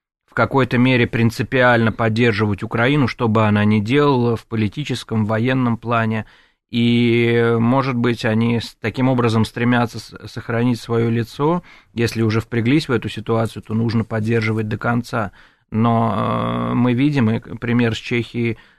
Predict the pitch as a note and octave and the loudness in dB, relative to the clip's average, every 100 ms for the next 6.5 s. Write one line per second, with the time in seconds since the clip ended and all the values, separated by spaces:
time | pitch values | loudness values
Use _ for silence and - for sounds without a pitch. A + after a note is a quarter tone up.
0 | _ A2+ A2 G#2+ G#2+ A#2+ A2 A#2+ C#3 C3 | _ -6 -4 -6 -4 -2 0 2 2 2
1 | - A2+ - - A#2 A#2 A2+ A2+ A2+ G#2+ | -2 -6 -6 -4 -2 0 0 0 -2 -2
2 | G#2+ A2 B2 B2+ C3+ - - - - _ | -4 -4 -6 -8 -10 -12 -12 -14 -20 _
3 | _ _ - A#2+ A2+ - A#2+ B2 A#2 A2+ | _ _ -8 -6 -6 -4 0 0 0 -2
4 | B2 C3 A2+ - A#2 A2+ A2 G#2 A#2 A2+ | -2 0 -2 -4 -6 -4 -4 -4 -4 -2
5 | A2 G2 - _ _ - A2+ A2 A2 A2+ | -4 -6 -12 _ _ -6 -4 -2 -2 -4
6 | - A2 C3 C3+ - | -4 -6 -8 -10 -16